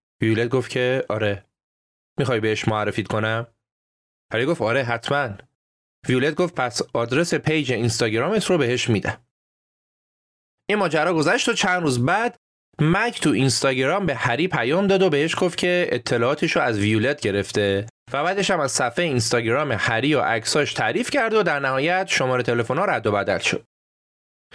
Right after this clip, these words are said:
هری میگه چیزای زیادی برای گفتن وجود داشت. ما وجه مشترک زیادی داشتیم، اگرچه از جهانهای متفاوتی اومده بودیم.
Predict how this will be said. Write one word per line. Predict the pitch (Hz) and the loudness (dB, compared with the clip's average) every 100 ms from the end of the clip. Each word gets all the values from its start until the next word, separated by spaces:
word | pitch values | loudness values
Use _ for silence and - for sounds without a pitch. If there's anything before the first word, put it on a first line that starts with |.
| - | -4
هری | 175 240 | -2 0
میگه | 233 226 | 2 2
چیزای | - 151 202 | 2 2 2
زیادی | 156 135 160 175 | 2 2 2 2
برای | 123 110 | 0 2
گفتن | 107 104 113 101 | 0 0 0 0
وجود | 98 101 90 | 0 0 0
داشت. | 87 - - | 0 0 2
ما | 180 190 | 2 0
وجه | 151 - 135 | -2 -2 0
مشترک | 127 - 131 170 202 | 0 0 0 0 0
زیادی | 143 131 131 175 131 | 0 2 2 2 2
داشتیم، | 104 98 - 92 85 | 0 0 0 -2 -2
اگرچه | 131 127 117 165 | -2 -4 -2 -2
از | 143 | -2
جهانهای | 123 113 113 143 | -2 -2 -2 0
متفاوتی | 160 113 113 107 117 104 165 170 | 2 2 0 0 0 0 0 2
اومده | 107 92 92 | 0 0 0
بودیم. | 90 87 | 0 0